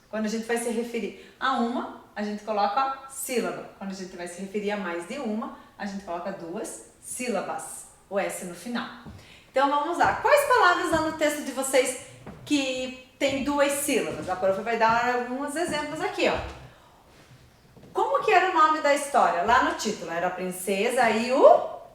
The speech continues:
sapo. Sa. S, A.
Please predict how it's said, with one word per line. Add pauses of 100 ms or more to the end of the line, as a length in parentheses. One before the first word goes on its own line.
sapo.
Sa. (1200)
S, (260)
A.